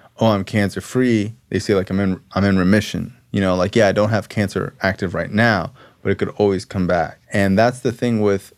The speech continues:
staying clean, is that if you don't think it's gonna come back, that's the first step of it coming back. You know, I had a friend who relapsed, and when he relapsed, he called me. He's like, "Bro, I thought this would never happen."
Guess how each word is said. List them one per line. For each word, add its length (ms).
staying 420
clean, 340
is 120
that 220
if 160
you 60
don't 300
think 160
it's 140
gonna 220
come 160
back, 320
that's 200
the 120
first 400
step 420
of 140
it 160
coming 260
back. 480
You 100
know, 160
I 60
had 160
a 80
friend 300
who 100
relapsed, 600
and 320
when 100
he 120
relapsed, 420
he 80
called 260
me. 80
He's 60
like, 160
"Bro, 120
I 80
thought 280
this 160
would 140
never 280
happen." 440